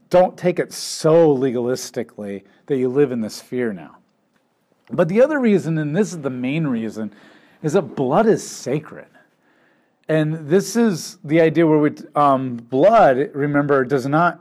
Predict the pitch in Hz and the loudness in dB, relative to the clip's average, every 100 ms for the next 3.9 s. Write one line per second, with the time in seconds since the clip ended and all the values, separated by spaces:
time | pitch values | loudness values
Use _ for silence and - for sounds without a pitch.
0 | - 143 190 208 131 113 117 104 135 180 | -10 -6 -4 -2 -4 -4 -6 0 2 2
1 | 131 120 117 - 143 147 - 120 110 - | 2 -4 -6 -6 -6 -6 -8 -10 -10 -8
2 | 160 120 147 185 131 104 113 135 156 127 | -8 -6 -6 -4 -4 -6 -2 0 0 -4
3 | - - 143 147 123 95 98 95 | -14 -4 -2 0 -4 -6 -14 -14